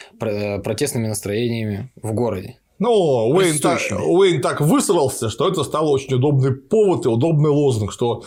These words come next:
Speaker 2: сам ты клоун или, наоборот, все мы клоуны.
Speaker 1: Вы их клоуны.
Speaker 2: Э, там есть, что мы все клоуны, ещё есть там так, так, такие плакатики.
Speaker 1: Не, плакаты, да, я про то, что Уэйн сказал,
Speaker 2: А,
Speaker 1: правильно.
Speaker 2: Уэйн, да, именно так. Это как у нас тут недавно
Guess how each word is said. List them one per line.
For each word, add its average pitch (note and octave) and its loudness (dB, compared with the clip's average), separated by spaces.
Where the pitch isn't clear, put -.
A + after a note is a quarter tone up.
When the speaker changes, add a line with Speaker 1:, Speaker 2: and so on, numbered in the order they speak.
Speaker 2:
сам D3+ -2
ты C#3+ -2
клоун E3+ 2
или, C3+ 2
наоборот, C3+ 2
все E3+ 0
мы C#3+ 0
клоуны. C#3+ 2
Speaker 1:
Вы B2+ -2
их - -8
клоуны. - -10
Speaker 2:
Э, A#2 -2
там B2+ -2
есть, C3+ 0
что B2+ 0
мы D3+ 2
все - -2
клоуны, G#2 0
ещё - -4
есть G2+ -4
там A2 -6
так, - -8
так, G#2 -6
такие A2+ -4
плакатики. G#2 -8
Speaker 1:
Не, E3+ 0
плакаты, C#3 -2
да, A#2 -2
я G#2 -2
про G#2+ -4
то, G#2 -6
что G#2+ -4
Уэйн G#2+ -2
сказал, G2 -4
Speaker 2:
А, A2+ -4
Speaker 1:
правильно. C#3+ 2
Speaker 2:
Уэйн, A3 0
да, C3+ 0
именно C3 0
так. F#2+ -8
Это F3+ 0
как A3 -2
у - 4
нас F#3 0
тут B2+ 0
недавно A2+ -2